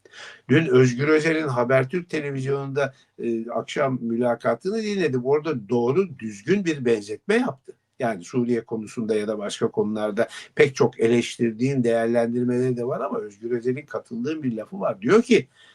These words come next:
"Daha durun, yüz saat oldu." diyor. "Yüz saatte bir bebek bile doğduktan sonra,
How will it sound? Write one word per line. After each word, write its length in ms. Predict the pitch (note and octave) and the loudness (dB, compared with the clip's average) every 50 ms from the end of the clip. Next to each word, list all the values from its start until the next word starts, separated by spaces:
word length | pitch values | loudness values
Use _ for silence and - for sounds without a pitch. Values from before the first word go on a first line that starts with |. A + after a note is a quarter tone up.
| _ _ _ | _ _ _
"Daha 200 | A#2 C3 C#3+ D3 | 4 4 4 6
durun, 220 | E3+ G3+ A3+ A3 G3 | 4 4 4 4 2
yüz 260 | E3 C#3+ F3+ G3 F3+ | 2 2 0 0 0
saat 360 | - - G#3 F#3+ G#3 G#3+ - | 0 2 4 4 4 4 2
oldu." 320 | A3+ G3+ G3 F#3 F3 D#3 | 0 0 0 -2 -4 -4
diyor. 160 | B2 G#2+ F#2 - _ _ _ _ _ _ _ _ _ _ _ _ _ _ _ _ - | -4 -8 -10 -12 _ _ _ _ _ _ _ _ _ _ _ _ _ _ _ _ -12
"Yüz 220 | A#2+ D#3 F#3 F3 | -10 -10 -10 -10
saatte 560 | - - G#3 G3 G3+ G3+ G3 _ - G#3+ F3+ | -4 0 2 4 4 2 0 _ 2 2 2
bir 140 | E3+ F3 D#3+ | 2 -2 -4
bebek 360 | D#3+ E3+ E3 G3+ G3+ G3+ _ | -4 -4 -2 -4 -4 -4 _
bile 240 | G#3+ F#3 F#3+ F#3 E3+ | -4 -4 -4 -4 -4
doğduktan 540 | D#3+ E3 E3+ F3 E3+ F3 - - A#3 A#3 A#3 | -4 -6 -6 -6 -8 -12 -6 -4 -2 -2 -2
sonra, 360 | F#3+ - G#3 F#3+ E3+ D#3+ B2+ | -2 -4 -4 -2 -2 -4 -6